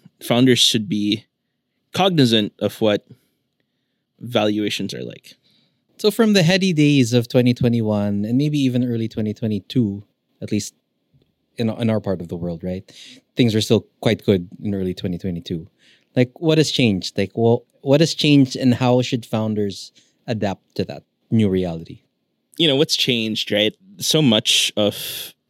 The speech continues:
Speaker 1: valuation globally is driven by U S, right? The U S interest rates. We take so much,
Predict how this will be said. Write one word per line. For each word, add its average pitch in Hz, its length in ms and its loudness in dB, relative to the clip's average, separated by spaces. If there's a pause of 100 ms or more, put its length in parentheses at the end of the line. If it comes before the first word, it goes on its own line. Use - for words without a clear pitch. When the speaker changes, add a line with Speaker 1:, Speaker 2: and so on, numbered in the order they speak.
Speaker 1:
valuation 107 680 0
globally 101 600 -4
is - 420 -6
driven 110 420 0
by 104 340 -2 (600)
U 113 300 4
S, - 320 -4
right? 95 260 -2
The 107 140 -2
U 104 160 0
S - 140 -4
interest - 340 -6
rates. - 240 -8
We 117 80 0
take - 280 -2
so - 200 0
much, - 420 -2